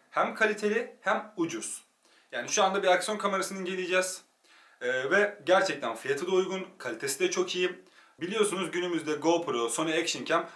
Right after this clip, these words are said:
aksiyon kameraları üretiyor. Xiaomi de bunlardan birisi olmaya aday. Ee, ürettiği ürün, zaten biliyorsunuz GoPro, e, Çin'de üretiliyor. Ürettiği ürün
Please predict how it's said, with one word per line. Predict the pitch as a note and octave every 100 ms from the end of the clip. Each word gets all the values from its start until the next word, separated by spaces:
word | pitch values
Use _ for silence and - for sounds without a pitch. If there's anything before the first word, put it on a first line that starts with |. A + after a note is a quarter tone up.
| -
aksiyon | B2 - F#3
kameraları | F3 E3+ E3+ E3
üretiyor. | E3 F3+ F3 F3 F3 F3 - - -
Xiaomi | E3+ G3+ G3
de | F3+ E3
bunlardan | F3 F3 F3 F3
birisi | E3 E3 F3+
olmaya | E3 C#3 C3
aday. | C#3+ E3+ F3+ F#3 - - - -
Ee, | C3 C3 C3+
ürettiği | F3 F#3+ F#3 F3+
ürün, | A3 D#3+ - D#3
zaten | E3+ E3 F3 F3
biliyorsunuz | D#3+ D#3+ F3 C#3+ A#2+
GoPro, | D3+ D#3+ D#3+ D#3 D#3 - -
e, | B2 B2+
Çin'de | B2 D#3 F3+
üretiliyor. | D3+ - B2+ C3+
Ürettiği | D#3+ F3 - F3
ürün | F3+ C#3 -